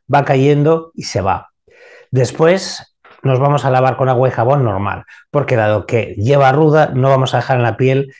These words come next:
las plantas. Es solo un acto simbólico para limpiar energéticamente, ¿vale? Bien, eh, estas tres plantas que he dicho son un ejemplo, pero se pueden emplear muchísimas, muchísimas más plantas.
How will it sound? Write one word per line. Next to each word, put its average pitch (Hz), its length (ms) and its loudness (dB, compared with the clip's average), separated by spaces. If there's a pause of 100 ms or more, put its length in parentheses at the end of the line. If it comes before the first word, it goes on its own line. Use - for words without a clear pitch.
(140)
las 107 180 -8
plantas. 107 600 -6 (120)
Es 139 160 -2
solo 131 240 2
un 120 160 0
acto 135 220 -2
simbólico 135 560 0
para 113 320 -4
limpiar 113 600 -4
energéticamente, 101 920 -6 (220)
¿vale? 185 360 -4 (640)
Bien, 147 320 0 (1040)
eh, 156 340 4
estas 120 240 -4
tres 143 120 0
plantas 151 340 0
que 151 80 -2
he 143 40 2
dicho 160 360 2
son 160 240 0
un 147 140 2
ejemplo, 160 360 0
pero 131 120 0
se 120 120 4
pueden 143 220 4
emplear 147 340 0
muchísimas, 156 1200 2
muchísimas 139 640 -2 (340)
más 110 540 -4
plantas. 95 640 -6